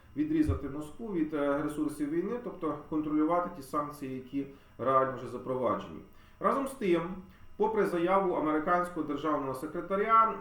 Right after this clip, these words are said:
е, поступила заява від уряду Канади,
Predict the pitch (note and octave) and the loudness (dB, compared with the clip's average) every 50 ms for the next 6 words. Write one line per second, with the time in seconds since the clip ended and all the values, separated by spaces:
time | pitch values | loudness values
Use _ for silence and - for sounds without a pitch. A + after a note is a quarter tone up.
0 | - D3+ D#3 E3 D#3+ D#3 D3+ D3+ D3+ D3 D3 D3 D3 D3 C#3+ C#3+ - - - - | -6 -6 -4 -2 0 2 2 4 4 6 6 6 6 4 4 2 -2 -8 -12 -16
1 | - - D#3+ D3+ - F3 D#3 F3 G3+ G#3+ G3+ F#3 D#3 D3+ D#3+ E3 E3+ F#3 F3+ E3 | -10 -8 -8 -8 -6 -8 -4 -2 0 2 2 2 2 2 0 0 2 2 2 2
2 | D#3 D3 C#3+ D3+ D3+ D3 D#3 D#3 D3 C#3 C3+ C3 - C#3+ C#3 C#3+ D3+ D#3 F#3 F#3 | 2 2 0 0 0 0 -2 0 -2 -2 -4 -6 -4 -4 -2 -2 0 0 0 0
3 | G3 G#3 | 0 0